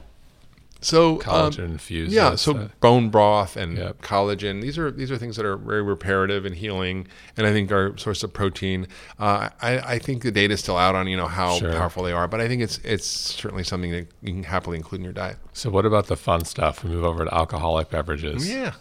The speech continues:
Speaker 1: Okay. So <laughs> an ounce of spirits equals five ounces of wine equals ten ounces of beer. And I think, you know, when you're eating a beer or drinking a beer, we used to call it a barley sandwich in Canada.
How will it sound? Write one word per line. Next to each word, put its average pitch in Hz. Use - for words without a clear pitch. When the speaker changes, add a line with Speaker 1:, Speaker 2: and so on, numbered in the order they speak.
Speaker 1:
Okay. 104
So 139
<laughs> -
an 107
ounce 117
of 135
spirits 107
equals 95
five 95
ounces 95
of 101
wine 85
equals 85
ten 87
ounces 80
of 85
beer. 87
And 90
I 92
think, 95
you 101
know, 90
when 87
you're 90
eating 92
a 85
beer 101
or 101
drinking 95
a 87
beer, 98
we 95
used -
to 98
call -
it 82
a -
barley 85
sandwich 87
in 85
Canada. 85